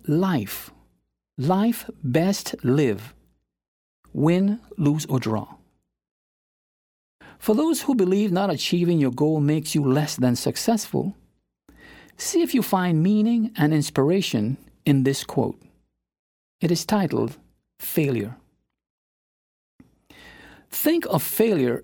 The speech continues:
as nothing more than a temporary experience. It is not a permanent condition or a terminal disease. Experience it and then let it go. Survive it and try again.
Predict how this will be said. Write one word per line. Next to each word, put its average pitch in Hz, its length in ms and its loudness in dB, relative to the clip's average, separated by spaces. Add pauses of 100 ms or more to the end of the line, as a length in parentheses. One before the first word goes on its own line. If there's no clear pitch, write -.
as 143 180 0
nothing 208 400 2
more 147 480 0
than 135 240 2
a 127 60 0
temporary 143 640 0
experience. - 800 -2 (1300)
It 208 140 2
is 214 140 0
not 285 160 0
a - 40 2
permanent 196 560 0
condition 143 640 2
or 135 160 2
a 127 60 0
terminal 139 460 2
disease. 117 640 -2 (1200)
Experience 254 600 0
it 262 140 0 (720)
and 135 100 4
then 113 180 2
let 120 140 2
it 143 120 -6
go. 113 300 -2 (1040)
Survive 240 500 0
it 127 180 -2 (640)
and 131 280 0
try 135 260 0
again. 117 400 -2